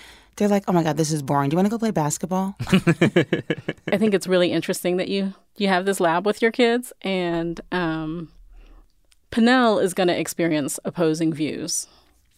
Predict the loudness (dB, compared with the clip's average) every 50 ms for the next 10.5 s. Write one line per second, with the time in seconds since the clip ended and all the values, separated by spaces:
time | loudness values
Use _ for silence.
0 | _ -6 -4 -2 0 0 0 2 2 2 2 2 2 0 -2 -4 -6 -8 -10 -14
1 | -18 -20 -20 -20 -20 -20 -20 _ _ _ _ _ _ _ _ 0 2 2 4 4
2 | 2 2 2 2 2 2 0 0 -2 -2 -6 -10 -14 _ _ _ _ _ 2 2
3 | 2 2 0 0 2 4 4 4 4 2 0 0 -2 -4 -6 -8 -10 _ _ _
4 | _ _ _ _ _ -10 -2 2 2 2 2 2 0 2 4 6 6 6 4 2
5 | 0 -2 -6 -10 -12 -14 -18 -20 -20 -20 _ _ _ _ _ _ _ _ _ _
6 | _ _ -4 -4 -4 -4 -8 -4 0 2 2 2 2 0 0 0 0 0 -2 -6
7 | -2 0 0 0 0 0 -2 -4 -4 -4 -4 -2 -2 -2 -2 -4 -6 -6 -6 -6
8 | -2 -2 0 0 0 -2 -4 -6 -6 -6 -6 -6 -8 -12 -14 -14 -14 -16 -18 -18
9 | -18 -6 -2 0 0 2 2 2 2 4 4 2 2 0 -2 -4 -4 -6 -2 0
10 | 0 0 0 -2 -4 -6 -10 -18 -20